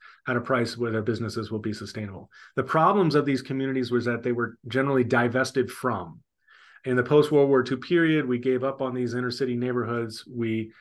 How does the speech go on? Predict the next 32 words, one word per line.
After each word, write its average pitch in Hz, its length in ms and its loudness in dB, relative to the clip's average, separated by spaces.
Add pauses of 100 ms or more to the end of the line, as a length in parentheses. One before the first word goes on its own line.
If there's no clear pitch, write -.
(180)
subsidized 131 600 2
the 123 80 0
suburbs 123 540 2
and 117 100 -2
built 127 220 -2
big 135 160 -2
highways 120 500 0
that 113 140 -8
allow 117 240 -6
people 120 380 -4
to 120 100 -4
flow 123 260 -2
out 120 200 2
of 127 60 2
the 120 100 2
city, 120 340 0
which 110 240 -8 (120)
drained 123 540 0 (340)
the 127 60 2
customer 131 420 0
base 117 460 -2 (380)
and 117 200 -4
make, 123 300 2 (160)
made 127 300 2
these 123 180 0
small 123 400 -2
mom 120 220 -4
and 120 100 -2
pop 120 220 -4
stores 117 320 0
generally 113 360 -4
untenable. 104 600 -10